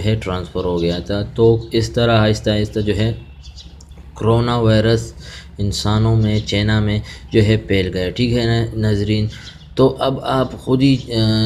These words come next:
جو ہے دیکھ لیں کہ چمگادڑ کتنا گندا چیز ہے اور یہ ان لوگ جو ہے چمگادڑ کو جو ہے سوپ جو ہے کھاتے ہیں، ٹھیک ہے۔ تو لازماً جو ہے وائرس لگے گا، ٹھیک ہے ناظرین۔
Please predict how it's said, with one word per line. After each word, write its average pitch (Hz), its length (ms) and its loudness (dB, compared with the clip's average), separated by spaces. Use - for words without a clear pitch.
جو 110 200 2
ہے 117 180 4
دیکھ 113 340 2
لیں 117 140 0
کہ 120 280 2
چمگادڑ 117 540 0
کتنا 123 500 -2
گندا 113 320 4
چیز 104 360 -2
ہے 104 140 0
اور 101 260 -4
یہ 107 240 0
ان - 300 -8
لوگ 113 320 4
جو 104 220 0
ہے 110 240 2
چمگادڑ 104 480 -2
کو 104 300 0
جو 95 160 -4
ہے 107 120 0
سوپ 110 480 -2
جو 101 140 -2
ہے 104 100 0
کھاتے 90 300 -8
ہیں، 90 180 -10
ٹھیک 110 160 0
ہے۔ 117 140 2
تو 135 440 8
لازماً 135 640 4
جو 117 200 0
ہے 120 200 4
وائرس 113 680 0
لگے 110 360 4
گا، 107 140 4
ٹھیک 113 260 0
ہے 113 120 2
ناظرین۔ 110 440 2